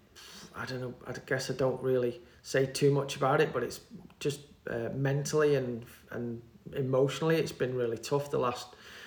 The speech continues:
three or four months. I try not to show that, you know, but, um, it has, 'cause it's, you know, I've put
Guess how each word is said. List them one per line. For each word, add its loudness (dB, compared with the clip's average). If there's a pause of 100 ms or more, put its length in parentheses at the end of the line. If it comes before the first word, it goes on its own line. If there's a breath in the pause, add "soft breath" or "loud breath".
(120)
three 10
or 10
four 4
months. 0
I -2
try -2
not -6
to -2 (320)
show 4
that, 4
you 0
know, 2
but, 2
um, 2 (460 loud breath)
it 0
has, 4
'cause -2
it's, -2
you -4
know, -2
I've -10
put -2